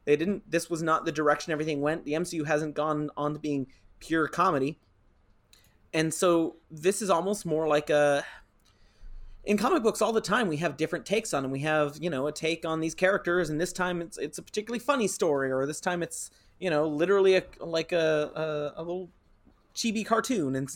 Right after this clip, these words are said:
and those sorts of things. And that's what Ragnarok is. It, I think it's refreshing in hindsight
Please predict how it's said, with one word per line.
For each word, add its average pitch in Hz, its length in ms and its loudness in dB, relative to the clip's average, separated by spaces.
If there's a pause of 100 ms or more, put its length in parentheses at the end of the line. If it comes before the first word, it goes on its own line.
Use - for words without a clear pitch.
(160)
and 165 260 -2 (760)
those 139 220 -2
sorts 185 200 4
of 151 80 -10
things. 143 240 -2 (460)
And 196 120 0
that's 202 280 -4
what 226 160 -2
Ragnarok 214 480 0
is. 135 180 -4
It, - 80 -12 (720)
I 208 80 2
think 190 240 -2
it's 214 160 -4
refreshing 175 760 0
in 151 160 -2
hindsight 208 760 -2